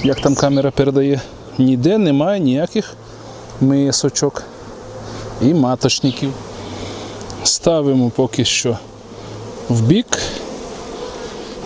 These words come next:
І наступну. Дивимось. Теж така картинка, все заливають.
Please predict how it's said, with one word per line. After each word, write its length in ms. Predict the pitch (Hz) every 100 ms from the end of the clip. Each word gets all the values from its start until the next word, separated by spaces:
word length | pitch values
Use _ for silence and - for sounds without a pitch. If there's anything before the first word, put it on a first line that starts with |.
| - - - - - - - - - - - -
І 120 | 202
наступну. 800 | 226 - - 151 175 160 175 165 - - - - - - - - - - - - - - - - - - - - - - - -
Дивимось. 760 | 123 160 160 160 160 147 - - - - - - - - - - - - - - - - - - - - - - - - - -
Теж 280 | 151 156 -
така 260 | 139 -
картинка, 540 | 113 147 - 156 147 143
все 240 | - 151
заливають. 680 | 135 131 135 175 196 190 -